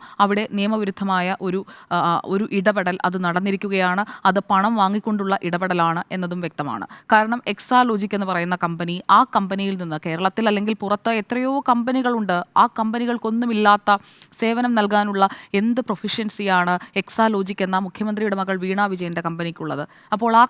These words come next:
കമ്പനിയിലേക്ക് തന്നെ പോകുന്നതിൻ്റെ റൂട്ട് എന്ന് പറയുന്നത് വളരെ ക്ലിയർ ആണ്. ഈ അനുമതി നൽകുന്നതിൽ അല്ലെങ്കിൽ നിവേദനം നൽകുമ്പോൾ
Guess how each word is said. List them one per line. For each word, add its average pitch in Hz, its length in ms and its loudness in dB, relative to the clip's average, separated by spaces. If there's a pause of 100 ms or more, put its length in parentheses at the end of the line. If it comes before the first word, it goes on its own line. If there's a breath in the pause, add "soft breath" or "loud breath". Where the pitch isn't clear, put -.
കമ്പനിയിലേക്ക് 247 460 2
തന്നെ 247 280 0
പോകുന്നതിൻ്റെ 247 600 0
റൂട്ട് 262 260 -2
എന്ന് 277 160 2
പറയുന്നത് 220 380 -2
വളരെ 202 280 0
ക്ലിയർ 180 300 -2
ആണ്. 170 120 -2 (420 loud breath)
ഈ - 0 - (260)
അനുമതി 214 380 0
നൽകുന്നതിൽ 185 420 -4 (280 loud breath)
അല്ലെങ്കിൽ 196 320 2 (220 loud breath)
നിവേദനം 240 440 2
നൽകുമ്പോൾ 190 320 0